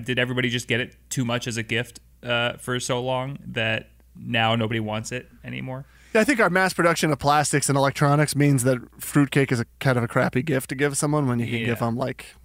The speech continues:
Speaker 1: An iPhone.
Speaker 2: or a month of Netflix
Speaker 1: <laughs>
Speaker 2: or an iTunes gift card or whatever,
Speaker 1: Yeah.
Speaker 2: you know, that's,
Speaker 1: Yeah,
Speaker 2: that's
Speaker 1: yeah.
Speaker 2: even dated. No one wants that either. Don't give me that. But, like,
Speaker 1: Yeah.
Speaker 2: well, Mountain Dew, my favorite guilty pleasure soda, is rolling out
Speaker 1: Here's
Speaker 2: a
Speaker 1: an
Speaker 2: s-
Speaker 1: N F T for your present instead of a gift.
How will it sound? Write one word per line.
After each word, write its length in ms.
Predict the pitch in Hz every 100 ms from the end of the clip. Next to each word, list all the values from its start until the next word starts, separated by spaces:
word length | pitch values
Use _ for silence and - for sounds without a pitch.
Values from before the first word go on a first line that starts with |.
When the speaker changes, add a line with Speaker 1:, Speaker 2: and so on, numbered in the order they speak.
| -
Speaker 1:
An 100 | -
iPhone. 500 | 113 104 - 107 107 - _
Speaker 2:
or 120 | 143 135
a 60 |
month 320 | 131 139 131
of 300 | 127 110 120 -
Netflix 840 | 135 135 131 143 143 156 - 151 - - _ -
Speaker 1:
<laughs> 300 | - - -
Speaker 2:
or 160 | 131
an 80 | 139
iTunes 520 | - 131 151 - 139 117
gift 200 | 143 -
card 340 | 147 127 139
or 60 | -
whatever, 280 | 160 165 160
Speaker 1:
Yeah. 60 | 147
Speaker 2:
you 60 |
know, 160 | 151 143
that's, 200 | 143 -
Speaker 1:
Yeah, 160 | 127 120
Speaker 2:
that's 240 | 165 180
Speaker 1:
yeah. 60 | 147
Speaker 2:
even 180 | 127 123
dated. 340 | 123 117 117
No 100 | 135
one 100 | 139
wants 240 | 131 127 -
that 220 | 135 131
either. 180 | 135 131
Don't 180 | 127
give 100 | 127 123
me 40 |
that. 260 | 123 127 120
But, 160 | 120
like, 160 | 117 120 -
Speaker 1:
Yeah. 180 | 127 110 - _ _ -
Speaker 2:
well, 220 | 202 170
Mountain 340 | 214 294 226
Dew, 360 | 190 214 160 165 - _
my 140 | 151 156
favorite 460 | 165 156 156 -
guilty 300 | 131 151 143
pleasure 320 | 131 135 123 123
soda, 420 | 139 127 117 127
is 160 | 139 127
rolling 240 | 165 160
out 60 | 156
Speaker 1:
Here's 180 | 170 160
Speaker 2:
a 40 |
Speaker 1:
an 60 | 147
Speaker 2:
s- 60 |
Speaker 1:
N 100 | 139
F 200 | 139 135
T 240 | - 147 117
for 140 | -
your 160 | 104 104
present 380 | 120 113 104 98
instead 300 | 92 104 104
of 120 | 110
a 80 | 127
gift. 400 | - - -